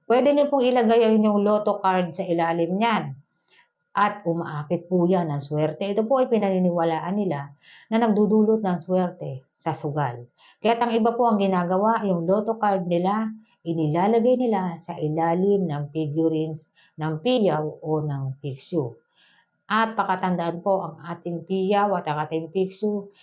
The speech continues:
iwasan po natin na magkakaalikabok, pupunasan po natin yan palagi. At ganun din po ang paggamit ng jade ring.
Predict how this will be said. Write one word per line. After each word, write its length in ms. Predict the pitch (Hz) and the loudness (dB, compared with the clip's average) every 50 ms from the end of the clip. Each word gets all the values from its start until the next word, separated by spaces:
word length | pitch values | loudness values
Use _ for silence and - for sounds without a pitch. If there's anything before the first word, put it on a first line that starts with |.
| - _ _ _ 147 | -20 _ _ _ -4
iwasan 400 | 156 175 165 160 190 185 185 180 | -2 -2 -2 0 0 -2 0 0
po 160 | 175 175 175 | -2 -2 -2
natin 320 | 170 165 165 202 220 220 | -4 -2 0 2 2 2
na 80 | 202 190 | 2 2
magkakaalikabok, 1200 | 175 165 165 165 151 - 156 165 165 165 156 - 160 160 165 190 214 220 214 - - - _ - | 0 0 0 -2 -2 -2 -2 0 0 0 0 0 -2 0 2 2 2 2 0 -2 -8 -14 _ -6
pupunasan 720 | 190 185 185 170 170 160 151 151 147 - 170 160 160 156 | -4 -2 -2 -2 -2 0 -2 -2 -2 -4 -6 -6 -6 -8
po 160 | - 160 156 | -8 -8 -6
natin 400 | 156 147 139 135 147 147 147 147 | -6 -6 -6 -6 -6 -6 -6 -6
yan 160 | 151 147 147 143 139 135 139 _ _ _ _ _ _ | -6 -6 -6 -6 -8 -10 -14 _ _ _ _ _ _
palagi. 640 | - 147 147 151 147 139 131 131 151 147 127 - - _ _ _ _ _ _ _ _ _ _ - _ - | -8 -6 -6 -6 -6 -6 -6 -4 -4 -6 -6 -8 -12 _ _ _ _ _ _ _ _ _ _ -20 _ -2
At 240 | 220 269 269 226 214 | 0 0 2 4 4
ganun 240 | 233 233 233 233 | 6 6 6 4
din 160 | 220 233 226 220 | 4 4 4 4
po 160 | 247 240 233 | 4 4 4
ang 80 | 220 | 2
paggamit 560 | 220 220 208 202 190 196 202 220 220 220 220 202 | 2 2 2 2 2 2 2 0 0 0 0 0
ng 160 | 190 190 180 | 0 0 2
jade 380 | 165 185 190 190 196 180 180 190 | 2 4 4 4 2 2 0 2
ring. 480 | 214 247 262 262 233 190 160 135 135 | 2 2 2 2 2 0 -2 -4 -8